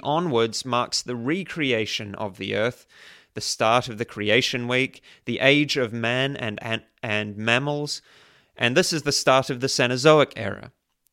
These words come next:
the era in which we still live today. This period beginning, uh, roughly six thousand years ago, the dating, as stated above, being critically flawed, the, the scientific dating,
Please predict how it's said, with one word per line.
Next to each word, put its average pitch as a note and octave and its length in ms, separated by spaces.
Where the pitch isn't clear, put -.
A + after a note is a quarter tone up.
the A2+ 320
era A#2+ 300
in A2+ 220
which - 260
we G#2+ 260
still G#2 420
live G#2 360
today. A2 480
This D3 200
period A#2 480
beginning, G#2+ 440
uh, G#2 180
roughly C3 380
six - 320
thousand B2 420
years A2 280
ago, A2+ 280
the B2+ 160
dating, B2 600
as C3+ 200
stated C3 440
above, A2 480
being A2 320
critically C3 800
flawed, G#2 640
the, A2+ 240
the A2 140
scientific A2+ 640
dating, A2 520